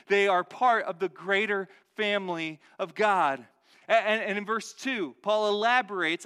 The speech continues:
on what he was longing for them and for all the churches he had not seen face to face. Look at this, verse two. "That their hearts may be encouraged, being knit together in love, to reach all the riches of full assurance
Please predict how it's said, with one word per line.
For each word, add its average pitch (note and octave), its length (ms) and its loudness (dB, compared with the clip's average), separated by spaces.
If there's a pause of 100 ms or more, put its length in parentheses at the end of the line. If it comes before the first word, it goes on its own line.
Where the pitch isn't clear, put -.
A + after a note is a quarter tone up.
on F3+ 140 -4
what G3 200 -2
he G#3 100 -12
was F#3 180 -14
longing G#3+ 480 -4
for F3 160 -10
them C3+ 400 -4 (220)
and D#3+ 120 -8
for F#3+ 140 -6
all G#3+ 300 0
the G#3 100 -10
churches G#3 500 -8
he F#3 120 -8
had E3+ 100 -2
not F3+ 240 -2
seen F3 460 -10 (180)
face F3+ 240 0
to G#3 100 -14
face. F3+ 360 -4
Look F3 120 -12
at F#3 60 -18
this, D#3+ 220 -6
verse F3+ 240 -12
two. C#3+ 320 -10 (340)
"That G3+ 300 0
their G3 180 -2
hearts A#3 800 -4
may G#3 240 -2
be G#3+ 240 -6
encouraged, G3 920 -8 (400)
being F#3+ 460 -4
knit C4+ 200 0 (140)
together G3 800 -2
in G#3+ 200 -8
love, G3 560 0 (300)
to A3 140 -8
reach A#3 560 -2
all B3+ 200 2
the A#3+ 160 -10
riches B3+ 540 -2
of G#3 80 -6
full B3+ 320 -10
assurance B3 640 -6